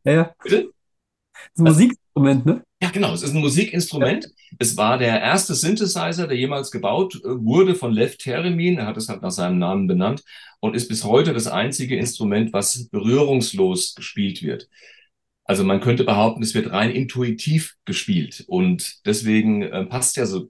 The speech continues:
Speaker 2: gut zu mir als Gedankenleser und Mentalist, weil Intuition natürlich auch ein ganz großes Thema ist.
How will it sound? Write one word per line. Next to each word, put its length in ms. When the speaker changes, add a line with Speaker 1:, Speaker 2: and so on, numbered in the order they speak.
Speaker 2:
gut 280
zu 160
mir 480
als 220
Gedankenleser 640
und 100
Mentalist, 600
weil 140
Intuition 600
natürlich 400
auch 120
ein 80
ganz 220
großes 300
Thema 320
ist. 320